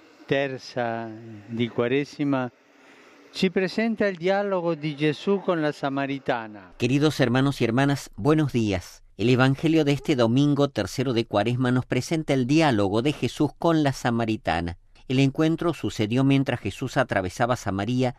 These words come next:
Speaker 2: región entre Judea y Galilea, habitada por gente que los judíos despreciaban, considerándola cismática y herética.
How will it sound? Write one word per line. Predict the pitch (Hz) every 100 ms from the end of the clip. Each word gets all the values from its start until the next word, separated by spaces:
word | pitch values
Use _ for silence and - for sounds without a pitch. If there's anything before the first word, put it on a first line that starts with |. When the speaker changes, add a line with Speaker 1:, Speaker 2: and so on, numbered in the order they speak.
| -
Speaker 2:
región | - 127 - 170
entre | 160 143
Judea | 120 113 113 143 143
y | 113
Galilea, | 101 127 131 107 127 123 104 101
habitada | 104 104 139 135 135
por | 120 -
gente | - 131 127 120
que | 110
los | 123 135
judíos | 110 110 135 131 -
despreciaban, | 98 127 - 110 107 - 139 135 131 139
considerándola | - 143 135 160 160 175 175 165 160 156
cismática | - 113 160 160 151 107 - 95
y | 95
herética. | 95 - 82 - 165